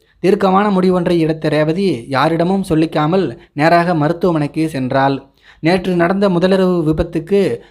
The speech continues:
சுவடு ஏதும் தன்னுள் ஏற்படக்கூடாது என்கின்ற முடிவோடு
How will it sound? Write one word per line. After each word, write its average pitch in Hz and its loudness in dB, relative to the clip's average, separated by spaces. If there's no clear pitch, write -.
சுவடு 208 0
ஏதும் 196 2
தன்னுள் 180 0
ஏற்படக்கூடாது 175 0
என்கின்ற 165 0
முடிவோடு 160 0